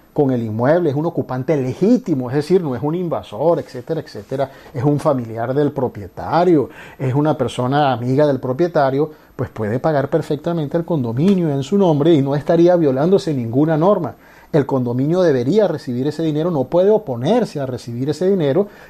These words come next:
Por supuesto, el recibo no puede salir a nombre de la persona que está pagando, sino del propietario deudor, en este caso,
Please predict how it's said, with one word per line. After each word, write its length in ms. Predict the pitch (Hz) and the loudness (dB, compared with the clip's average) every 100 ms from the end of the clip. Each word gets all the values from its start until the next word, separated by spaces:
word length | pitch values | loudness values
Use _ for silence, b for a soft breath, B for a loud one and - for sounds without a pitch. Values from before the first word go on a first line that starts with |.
| B | B
Por 140 | 135 | -4
supuesto, 420 | 117 117 185 - 143 | -2 0 -2 0 -4
el 60 | |
recibo 420 | 127 107 127 131 | -4 -6 -4 0
no 160 | 202 160 | 0 0
puede 180 | 139 147 | -2 -4
salir 300 | 135 123 185 | -4 -2 0
a 60 | |
nombre 260 | 170 123 127 | 0 -2 -2
de 80 | 127 | -2
la 160 | 123 | -4
persona 340 | 113 113 123 135 | -6 -8 -8 -6
que 60 | |
está 220 | 127 127 131 | -6 -6 -4
pagando, 320 | 127 151 226 | -2 0 0
sino 240 | 202 165 | 2 2
del 160 | 135 123 | 2 2
propietario 1000 | - 123 117 110 104 - 127 143 190 202 | 0 0 0 -2 -6 0 2 4 4 2
deudor, 540 | 147 117 160 185 113 | 0 2 2 2 0
en 100 | 123 | -10
este 200 | 117 143 | -14 -8
caso, 360 | - 165 - | -2 0 0